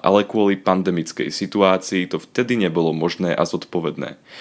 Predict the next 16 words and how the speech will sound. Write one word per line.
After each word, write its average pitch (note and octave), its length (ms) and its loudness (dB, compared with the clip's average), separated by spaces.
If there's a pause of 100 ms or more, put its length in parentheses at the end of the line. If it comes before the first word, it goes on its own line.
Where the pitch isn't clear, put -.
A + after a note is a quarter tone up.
(260)
Akcia - 480 2
sa A2+ 160 -2
preto B2 320 0
udiala F#2+ 480 4
až E2 240 0
minulý E2 400 -2
piatok. - 480 -2 (640)
Čo A#2 160 2
bolo G2+ 240 6
cieľom G2 400 4
tohto G2 240 -2
sprievodu, F2+ 560 2
ktorý E2+ 320 0
prešiel E2 480 0
centrom E2 400 -2
Bratislavy? G#2 720 0